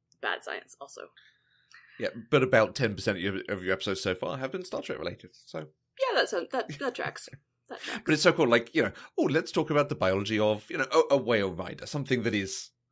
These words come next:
Speaker 2: you know,
Speaker 1: Yeah.
Speaker 2: actually has, has nature in it, in inverted commas, but also the Muppets. Hey. <laughs>
Speaker 1: Yes.
Speaker 2: What, what children would a frog and a pig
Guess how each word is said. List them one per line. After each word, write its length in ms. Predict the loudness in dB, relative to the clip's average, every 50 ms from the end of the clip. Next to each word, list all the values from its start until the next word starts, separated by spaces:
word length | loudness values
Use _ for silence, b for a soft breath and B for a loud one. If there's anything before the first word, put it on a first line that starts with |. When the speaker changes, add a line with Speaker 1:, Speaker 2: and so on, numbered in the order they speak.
| _ _ _ _ _ -4
Speaker 2:
you 80 | -2
know, 60 | -2 -2
Speaker 1:
Yeah. 40 | -2
Speaker 2:
actually 240 | -4 -4 -6 -8 -6
has, 380 | -6 -4 -4 -2 -4 -4 -6 -10 -10
has 300 | -8 -6 -6 -6 -8 -10 -12
nature 520 | -10 -8 -8 -8 -6 -4 -4 -4 -4 -4 -6 -4
in 80 | -2 0
it, 160 | 0 0 0
in 120 | 0 0 0
inverted 460 | 0 2 2 0 0 0 0 -4 -2
commas, 340 | -2 -2 -2 -2 -6 -8 -12 B B B B B B B 0 4
but 140 | 6 6 8
also 420 | 6 4 6 6 6 6 6 6
the 160 | 4 2 2
Muppets. 540 | 2 0 -6 -6 -8 -10 -10 -10 -12 -12 -14 _ _ -6
Hey. 380 | -4 -2 -2 -2 -4 -6 -12 _
<laughs> 340 | _ _ -20 -16 -14 -6 -2
Speaker 1:
Yes. 180 | 0 2 2 2 -2 -4 -8 B B -10 -10
Speaker 2:
What, 120 | -10 -4 2
what 200 | 6 6 6 6
children 480 | 6 4 4 4 2 0 -2 -2 -2 -2
would 160 | 0 0 0
a 40 | 0
frog 260 | 0 0 -2 -2 -2
and 60 | -2
a 60 | -4 -2
pig 200 | -2 -2 -2